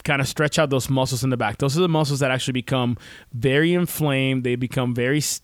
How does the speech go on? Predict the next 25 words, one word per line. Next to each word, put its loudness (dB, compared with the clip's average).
uh, -4
uh, 0
uh, -2
you -4
know, -2
s-, -8
spastic, -2
and 2
they 4
do 4
not 4
allow 4
your 2
actual, 2
um, 0
they 0
do 0
not 2
allow 4
your 2
body 2
to -2
move 2
well. 0
So 0